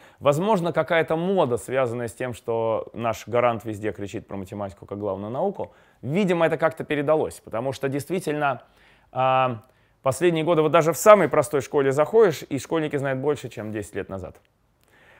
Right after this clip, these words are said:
Но это, у меня нет иллюзий. Я думаю, что это покатится назад. У меня вообще нет иллюзий про массовое образование.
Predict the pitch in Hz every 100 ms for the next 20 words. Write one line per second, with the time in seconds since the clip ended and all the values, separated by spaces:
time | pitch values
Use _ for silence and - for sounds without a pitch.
0 | _ 123 180 190 - 202 190 175 - -
1 | 180 190 180 135 127 101 107 113 113 107
2 | 101 98 87 87 85 85 95 95 - -
3 | 107 101 - 120 143 190 226 113 117 117
4 | 131 - 107 98 90 87 78 85 82 71
5 | 80 80 82 104 127 160 156 120 107